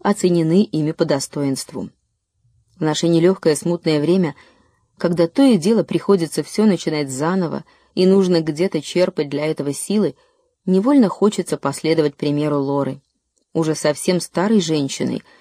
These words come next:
выходя ранним утром из дома, она смотрела, как далеко на горизонте разгорается заря, как по склону холма сбегают вниз тени деревьев, и чувствовала, как весь земной шар, медленно поворачиваясь под ногами, катится навстречу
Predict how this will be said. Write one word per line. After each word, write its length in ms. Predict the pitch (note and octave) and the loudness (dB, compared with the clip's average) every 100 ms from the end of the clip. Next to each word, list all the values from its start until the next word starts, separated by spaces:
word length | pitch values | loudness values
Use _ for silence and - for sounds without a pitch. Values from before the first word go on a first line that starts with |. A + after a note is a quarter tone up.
| _ - | _ -4
выходя 400 | D#3+ E3 D#3+ E3+ | 0 0 2 2
ранним 380 | E3+ D3 D3 | 0 0 -2
утром 320 | E3 D#3+ C#3 C#3 | -4 -4 -4 -4
из 120 | C3+ | -2
дома, 340 | D#3+ A3 D#3+ | 0 2 2
она 160 | C#3+ E3 | -2 -6
смотрела, 560 | - D#3 D3+ A3 A#3 | -6 -6 -2 2 2
как 180 | E3+ D#3+ | 0 -2
далеко 360 | D#3 F3 F#3 C4 | -2 -2 2 4
на 100 | A3+ | 4
горизонте 580 | F3+ F3 D#3 A3 A3 F3 | 4 2 0 0 2 0
разгорается 600 | D#3+ D3 E3+ G3 - F3+ | 0 -2 0 -2 -2 -2
заря, 420 | F#3 F#3+ D3+ - _ _ _ _ _ | 0 2 -2 -4 _ _ _ _ _
как 200 | - D3 | -8 -6
по 100 | D#3+ | -6
склону 360 | D#3 E3 F#3 F3 | -6 -2 -2 -2
холма 420 | - D3 C#3+ E3 | -2 -2 -2 -4
сбегают 520 | E3+ D3+ D3+ D3 - | -4 -4 -2 -4 -4
вниз 200 | D#3 D3 - | -6 -6 -6
тени 280 | D#3+ D3+ C#3+ | -6 -6 -4
деревьев, 560 | D3 D3+ F#3 D3+ C3 _ _ _ _ _ | -4 -2 -2 -2 -8 _ _ _ _ _
и 120 | F#3+ E3+ | -6 -4
чувствовала, 640 | - A#3 A#3 D3+ C#3 C3+ | -4 -4 -4 -8 -6 -4
как 220 | C#3+ C3+ | -6 -8
весь 320 | C#3+ G3 B3+ | -6 -2 -2
земной 440 | G#3 G#3+ G#3 G#3+ A3 | 0 0 2 2 -2
шар, 460 | - E3+ D#3 - _ _ _ _ - | -4 -2 -2 -4 _ _ _ _ -4
медленно 600 | D#3+ E3 E3 D3 C#3+ C#3 | 2 2 4 2 0 -2
поворачиваясь 720 | D3 D3+ D3 C#3+ D3 C#3 C3+ | -2 0 -2 -4 -4 -4 -4
под 200 | C#3+ C#3+ | -6 -4
ногами, 560 | C#3+ C#3 D#3 G#3 D#3+ - _ _ _ | -2 -2 0 0 0 -6 _ _ _
катится 520 | - A3+ A3+ F3 - | -4 -2 -2 -4 -2
навстречу 760 | D3 C3+ - D3+ E3+ - D#3+ | -2 -4 -4 0 0 0 -6